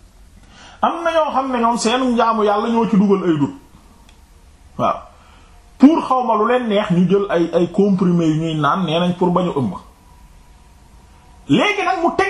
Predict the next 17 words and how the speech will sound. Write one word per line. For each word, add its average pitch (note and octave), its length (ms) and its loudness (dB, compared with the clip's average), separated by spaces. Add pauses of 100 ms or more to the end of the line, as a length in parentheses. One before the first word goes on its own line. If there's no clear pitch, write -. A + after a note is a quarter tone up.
leen F4 200 0
ci - 100 -10
ay D#4+ 200 0
doute D4+ 260 2
yoo C4+ 240 2
xam A#3+ 160 -2
ne A3+ 140 -6
moom G3 300 0
amoon B3 300 0
na A3 80 2
jigéen A3 640 0
goo G3+ 160 2
xam F#3+ 180 0
ne F#3+ 60 0
amoon G3 300 2
na F3 80 4
cycle A3+ 680 0